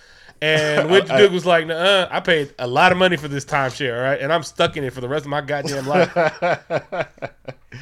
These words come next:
Speaker 2: I do like how she is immediately horrified. She's like,
Speaker 1: Yeah.
Speaker 2: "Fuck, fuck this. Put your fucking shoes on. Let's go."
Speaker 1: And so he goes outside while she's calling the police.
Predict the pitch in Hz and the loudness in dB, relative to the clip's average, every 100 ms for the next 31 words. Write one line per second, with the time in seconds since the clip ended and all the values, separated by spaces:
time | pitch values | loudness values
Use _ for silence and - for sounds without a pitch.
0 | 139 139 - - 110 110 123 113 107 110 | -18 -20 -20 -8 -6 -2 0 0 -2 -4
1 | - 117 92 98 107 113 117 117 120 113 | -4 -8 -6 -8 -6 -4 -4 -2 -2 -4
2 | 117 147 120 107 - - 95 87 - - | -4 -4 -4 -6 -10 -10 -10 -10 -14 -8
3 | 110 101 104 98 110 110 113 113 117 - | -8 -8 -12 -12 -14 -10 -8 -10 -12 -12
4 | 92 - 87 73 _ _ _ _ _ _ | -12 -8 -10 -10 _ _ _ _ _ _
5 | _ 151 147 170 180 180 190 180 170 156 | _ -8 0 2 2 2 2 2 2 2
6 | 180 170 151 143 180 170 175 160 135 151 | 2 2 2 -2 -6 -4 0 0 -2 -8
7 | 165 160 143 - | -6 -6 -8 -16